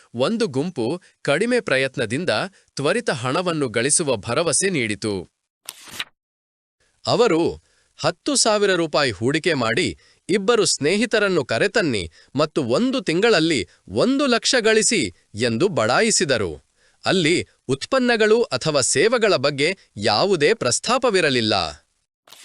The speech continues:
ತ್ವರಿತವಾಗಿ ಶ್ರೀಮಂತರಾಗುವ ಆಮಿಷಕ್ಕೆ ಒಳಗಾದ ಅನಿಲ್ ತಕ್ಷಣವೇ ಯೋಜನೆಗೆ ಸೇರಿಕೊಂಡನು.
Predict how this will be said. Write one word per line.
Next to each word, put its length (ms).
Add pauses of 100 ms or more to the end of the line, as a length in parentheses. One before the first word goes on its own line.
(1200)
ತ್ವರಿತವಾಗಿ 920
ಶ್ರೀಮಂತರಾಗುವ 1160
ಆಮಿಷಕ್ಕೆ 640
ಒಳಗಾದ 540
ಅನಿಲ್ 520 (300)
ತಕ್ಷಣವೇ 800
ಯೋಜನೆಗೆ 680
ಸೇರಿಕೊಂಡನು. 880